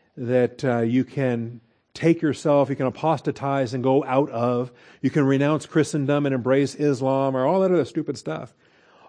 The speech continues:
all of that is not biblical. All of that falls under the Roman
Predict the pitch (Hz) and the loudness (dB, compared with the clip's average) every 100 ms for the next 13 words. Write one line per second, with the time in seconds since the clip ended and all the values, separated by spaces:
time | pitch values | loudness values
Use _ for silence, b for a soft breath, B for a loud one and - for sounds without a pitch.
0 | - 123 185 208 175 143 131 123 139 123 | -4 2 6 6 4 2 0 -2 -4 -6
1 | 104 120 151 139 117 110 123 123 _ _ | -2 -2 -2 -2 -4 -6 -12 -18 _ _
2 | b b - 123 151 190 156 151 147 - | b b -4 2 4 4 4 2 2 2
3 | 139 143 160 139 151 151 147 123 117 131 | 2 4 4 2 0 0 0 0 2 2
4 | 151 151 147 | 4 0 -2